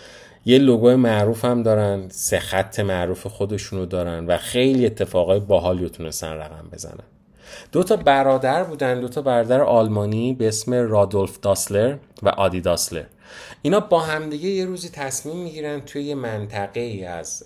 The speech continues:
که اسمش خیلی سخته، منطقه باواریایی، میان یه دونه کارخونه تولید پارچه داشتن، اونو تبدیلش کنن به تولید کفش.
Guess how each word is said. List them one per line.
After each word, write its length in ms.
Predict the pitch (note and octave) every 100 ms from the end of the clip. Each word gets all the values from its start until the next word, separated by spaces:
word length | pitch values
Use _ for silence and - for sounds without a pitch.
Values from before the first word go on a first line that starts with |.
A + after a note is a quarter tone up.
| -
که 160 | F#2
اسمش 260 | G#2+ - A#2
خیلی 320 | - G#2+ G#2
سخته، 640 | - E2+ E2 - F2+ E2 - -
منطقه 500 | F2 F2 F2 E2+ F#2
باواریایی، 1120 | F#2+ F#2 F2 F2 F2 F2 E2+ E2 F#2 G#2+ B3 - - - - - - - _ A#2
میان 320 | B2+ D3 D#3+
یه 140 | D3
دونه 600 | C#3+ D3+ D3+ D3 C#3+ - -
کارخونه 580 | A#2 A2 G#2+ A2 A2+ B2+
تولید 400 | - A2 A2 C#3
پارچه 580 | C#3+ - G2+ F#2+ -
داشتن، 640 | B2 G2+ - F2 F2 F#2 F#2
اونو 180 | D#3 G3
تبدیلش 560 | - B2+ B2 C#3+ E3
کنن 360 | - D3 C#3+ C#3
به 60 | C3
تولید 460 | - C3+ G#2+ A2
کفش. 420 | - E2 - -